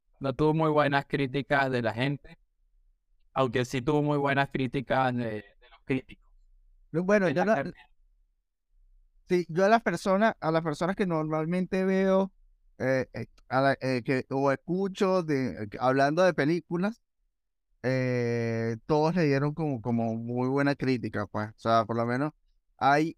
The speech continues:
Speaker 2: gente que no son críticos de cine, no son como Payán y Ucero de, de, del canal de Action Cine, que son profesores de la universidad de, no sé, de La Rioja, no sé de cuál universidad, y ellos, eh, en España, y, y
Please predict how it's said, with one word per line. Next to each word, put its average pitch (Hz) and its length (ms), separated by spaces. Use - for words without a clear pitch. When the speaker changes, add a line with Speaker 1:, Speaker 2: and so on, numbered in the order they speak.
Speaker 2:
gente 196 360
que 165 120
no 160 160
son 202 180
críticos 208 580
de 196 100
cine, 185 260
no 151 120
son 170 180
como 170 680
Payán 156 440
y 185 80
Ucero 202 520
de, 170 240
de, 143 200
del 131 180
canal 131 280
de 165 80
Action 165 220
Cine, 185 280
que 143 120
son 131 260
profesores 160 680
de 170 100
la 165 120
universidad 139 680
de, 170 280
no 143 140
sé, 165 120
de 170 100
La 143 120
Rioja, 147 300
no 131 100
sé 160 100
de 160 80
cuál 165 160
universidad, 160 600
y 139 140
ellos, 139 340
eh, 135 220
en 135 120
España, 190 540
y, 147 160
y 120 260